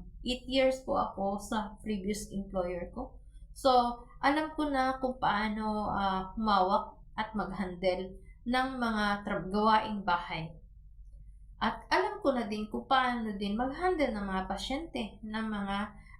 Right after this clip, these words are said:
ah, may edad na at saka mga bata.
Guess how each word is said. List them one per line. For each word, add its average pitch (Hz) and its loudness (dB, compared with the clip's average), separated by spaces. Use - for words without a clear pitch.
ah, 196 4
may 190 0
edad 180 -2
na 196 -4
at 226 -6
saka 240 2
mga 214 2
bata. - -4